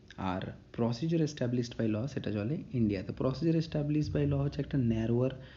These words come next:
interpretation, ঠিক আছে? আর due process of law সেটা হচ্ছে একটা বড়, একটা প্রশস্ত একটা, উম, doctrine, একটা ব্যবস্থা। কী জিনিস ব্যাপারটা?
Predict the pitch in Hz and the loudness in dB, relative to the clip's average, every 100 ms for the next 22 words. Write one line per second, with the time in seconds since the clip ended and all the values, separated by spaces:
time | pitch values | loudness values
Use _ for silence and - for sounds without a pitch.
0 | - - - - 127 120 110 98 98 - | -20 -20 -4 2 4 4 0 -2 -4 -4
1 | 104 127 151 123 107 - - - - - | -4 -2 -2 -4 -8 -10 -18 -20 -16 -6
2 | 107 104 - - - - 123 139 165 147 | -2 -2 -6 -14 -10 -4 2 4 4 4
3 | 131 131 117 110 101 92 160 - - - | 0 0 -2 -4 -2 -2 -4 -8 -16 -4
4 | 117 117 117 127 165 127 107 110 98 123 | -2 0 -2 -6 -4 0 2 2 2 -4
5 | 110 - 117 - - 127 143 139 - 127 | -6 -2 -2 -2 -2 0 0 -2 -2 -2
6 | 123 123 120 - 120 - - - - - | 0 0 -2 -2 -4 -2 -4 -6 -6 -8
7 | - - - - - - - 117 104 - | -8 -8 -8 -6 -6 -6 -4 0 -2 -2
8 | 104 101 104 104 85 87 - - 113 143 | -4 -4 -4 -4 -4 -4 -8 -10 -4 -2
9 | 139 139 147 - 117 113 143 | 0 -2 -2 -4 -4 -4 -6